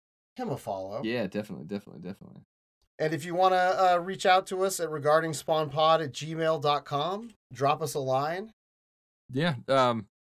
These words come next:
Speaker 1: Drop us a line, corrections, uh, comments, concerns, anything you'd like.
Speaker 2: Yeah, yeah. Uh, do you wanna, what kind of, what kind of a question are you gonna have them try to answer to
Speaker 1: That's
Speaker 2: provoke?
Speaker 1: right. Every week I like to ask a question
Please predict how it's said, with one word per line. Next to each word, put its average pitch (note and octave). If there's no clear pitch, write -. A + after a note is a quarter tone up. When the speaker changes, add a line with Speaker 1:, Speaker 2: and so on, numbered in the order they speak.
Speaker 1:
Drop D#3
us D3
a E3
line, E3+
corrections, E3
uh, C3+
comments, D#3+
concerns, D#3
anything D3+
you'd E3
like. F#3+
Speaker 2:
Yeah, D4+
yeah. G3
Uh, G2
do -
you C3
wanna, D#3
what F3+
kind G3+
of, F#3+
what G#3+
kind A#3+
of G#3+
a G3
question G3
are B2+
you A#2+
gonna B2
have C3+
them C3
try D3
to C#3
answer C3+
to F#2
Speaker 1:
That's A#3+
Speaker 2:
provoke? G#3+
Speaker 1:
right. D3+
Every A#3+
week G#3
I F#3
like E3+
to E3
ask E3
a D#3
question C#3+